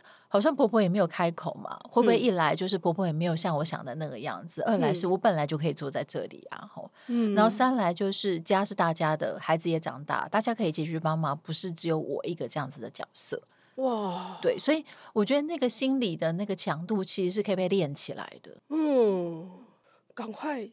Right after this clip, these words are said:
Speaker 2: 现在附上那个伴侣心理咨商。
Speaker 1: 没有，没有，没有，没有，没有，我潜水还是有好处，可以收集大家的心声。
Speaker 2: 哇，
Speaker 1: 嗯。
Speaker 2: 哎，我觉得这很重要哎，
Speaker 1: 嗯。
Speaker 2: 因为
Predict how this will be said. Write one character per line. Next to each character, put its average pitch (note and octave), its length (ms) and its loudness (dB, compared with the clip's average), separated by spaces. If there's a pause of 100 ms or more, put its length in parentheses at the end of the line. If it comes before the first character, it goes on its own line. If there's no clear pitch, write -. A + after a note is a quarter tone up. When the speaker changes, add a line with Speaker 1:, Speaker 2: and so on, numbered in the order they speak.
Speaker 2:
现 - 280 2
在 C4+ 200 6 (180)
附 D#4 220 2
上 B3+ 280 8
那 B3+ 60 8
个 A#3+ 140 6
伴 B3 200 4 (120)
侣 E3+ 180 2
心 G#3 160 2
理 F#3 100 2
咨 F#3+ 140 -6
商。 A#3+ 100 -2 (120)
Speaker 1:
没 A#3 100 4
有， E4+ 80 4 (160)
没 E4+ 60 4
有， C#4 120 6
没 E4+ 60 6
有， E4 100 8
没 C#4+ 60 6
有， D4+ 80 8
没 D4 80 2
有， A#3+ 160 6
我 C#4+ 80 0
潜 F4 300 4
水 G#4 120 2
还 G#3 120 6
是 A#3+ 100 0
有 A#3 80 6
好 D#3+ 160 0
处， G#3+ 160 0
可 B3+ 100 2
以 G#3 60 6
收 B3 220 4
集 F3+ 180 -6
大 F#3+ 100 0
家 F3+ 140 2
的 F3 80 -2
心 E3 260 -8
声。 - 220 -10 (220)
Speaker 2:
哇， D4+ 180 2 (480)
Speaker 1:
嗯。 A#3+ 140 0
Speaker 2:
哎， A#3 100 6
我 A#3+ 160 4
觉 C4 100 -4
得 D4+ 80 4
这 D#4 200 2
很 G3 240 -4
重 A3 320 2
要 G3+ 400 2
哎， D3+ 180 0
Speaker 1:
嗯。 A3 340 0 (120)
Speaker 2:
因 E4+ 100 4
为 F#4 160 6